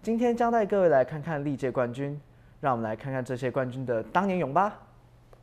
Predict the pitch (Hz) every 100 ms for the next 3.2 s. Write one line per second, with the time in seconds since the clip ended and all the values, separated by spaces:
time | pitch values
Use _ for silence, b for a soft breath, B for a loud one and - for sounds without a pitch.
0 | - - - - - - - b b b
1 | b b b b 285 208 208 214 127 151
2 | 131 110 139 139 147 - 139 135 135 131
3 | 139 147